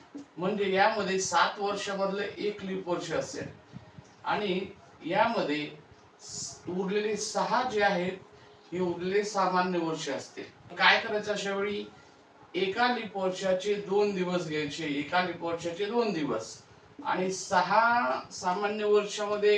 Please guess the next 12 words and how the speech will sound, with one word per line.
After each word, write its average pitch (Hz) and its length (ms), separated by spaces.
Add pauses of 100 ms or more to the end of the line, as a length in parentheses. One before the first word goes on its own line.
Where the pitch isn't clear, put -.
(200)
एका 226 220
सामान्य 196 420
वर्षाचा 208 400
एक 240 260
दिवस, 196 360 (480)
म्हणजे 185 200
सहा 214 360
गुणिले 196 400 (160)
एक 185 240
दिवस. 107 420 (460)
म्हणजे 202 240
आता 170 280